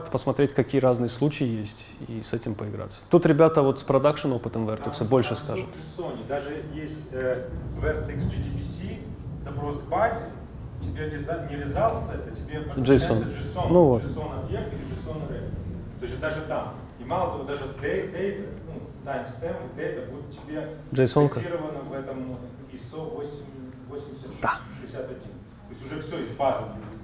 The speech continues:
Speaker 2: вытягиваешь, неважно, какая у тебя база, и получаешь готовый JavaScript объект. Ну,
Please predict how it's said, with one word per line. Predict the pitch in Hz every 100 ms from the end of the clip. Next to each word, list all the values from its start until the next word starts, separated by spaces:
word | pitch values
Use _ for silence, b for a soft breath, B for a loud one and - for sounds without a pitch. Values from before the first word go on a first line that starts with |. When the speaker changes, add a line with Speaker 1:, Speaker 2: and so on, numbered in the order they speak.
| -
Speaker 2:
вытягиваешь, | - 180 190 - - 123
неважно, | 127 120 117 -
какая | 113
у | 110
тебя | 110
база, | - - - - - -
и | -
получаешь | 117 117 151 - - - - -
готовый | 117 143 151 151 139 120 - - - -
JavaScript | 135 127 120 131 -
объект. | 117 104 101 - 101 -
Ну, | -